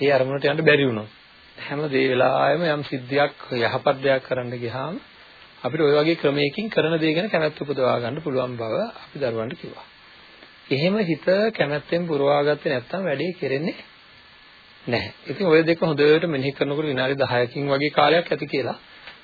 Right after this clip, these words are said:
ඔය දෙක අරගෙන විනාඩි පහ පහ අරගෙන හොඳට මෙනෙහි කරනකොටම මොකද වෙන්නේ? කැමැත්ත ගොඩාක් ඒ වෙලාවේ වැඩි වෙනවා.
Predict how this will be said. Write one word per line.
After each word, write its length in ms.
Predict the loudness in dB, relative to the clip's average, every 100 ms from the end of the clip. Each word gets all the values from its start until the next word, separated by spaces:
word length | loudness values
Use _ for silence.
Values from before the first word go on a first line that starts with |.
| -6
ඔය 140 | 0
දෙක 140 | 2 4
අරගෙන 240 | 4 4
විනාඩි 240 | 2 2 2
පහ 200 | 2 2
පහ 200 | 2 2
අරගෙන 300 | 2 0 0
හොඳට 520 | -2 0 2 2 0
මෙනෙහි 280 | -4 -4 -4
කරනකොටම 640 | -4 -6 -6 -6 -4 -4
මොකද 280 | -2 0 0
වෙන්නේ? 260 | -2 -4 -6
කැමැත්ත 360 | -6 -4 -4 -4
ගොඩාක් 580 | -4 -4 -2 0 0
ඒ 140 | 0 0
වෙලාවේ 420 | 4 4 2 -2 -20 -20 -20 -20 -20 -20 -8
වැඩි 240 | -2 -2
වෙනවා. 240 | -4 -10